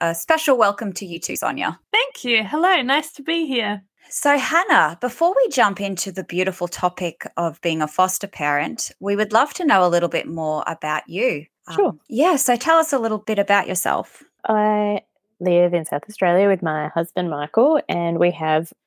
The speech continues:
Speaker 3: four children. I'm also an emergency nurse, which is, keeps me busy as well.
Speaker 1: Yep. So did you, did you grow up in the Lutheran Church?
Speaker 3: I did. I've grown up in the Lutheran Church, and so is Michael. He was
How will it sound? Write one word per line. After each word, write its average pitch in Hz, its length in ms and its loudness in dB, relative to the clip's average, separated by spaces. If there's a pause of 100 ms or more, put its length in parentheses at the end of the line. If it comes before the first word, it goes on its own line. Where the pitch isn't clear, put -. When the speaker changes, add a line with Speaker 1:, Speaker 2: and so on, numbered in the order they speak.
(280)
Speaker 3:
four 185 500 4 (120)
children. 139 540 0 (120)
I'm - 160 0
also 165 340 4 (100)
an 147 80 0
emergency 139 500 0
nurse, 180 340 0
which - 240 -8
is, 143 360 0 (240)
keeps - 260 0
me 147 140 2
busy 139 240 2
as 139 100 -2
well. 151 340 4 (420)
Speaker 1:
Yep. - 240 -2 (180)
So 220 760 4 (200)
did 269 260 0
you, 226 500 -2
did 254 200 -6
you 285 100 -2
grow 226 280 4
up 247 260 2
in 262 200 -2
the 269 100 2
Lutheran 262 440 0
Church? 277 560 -6 (360)
Speaker 3:
I 185 240 6
did. 285 320 4
I've 170 340 2
grown 170 200 4
up 160 200 -2
in 165 120 -2
the 156 120 0
Lutheran 156 380 0
Church, 233 280 2
and 160 160 -6
so 160 180 2
is 147 300 2 (140)
Michael. 175 420 4
He 165 160 2
was 143 300 -2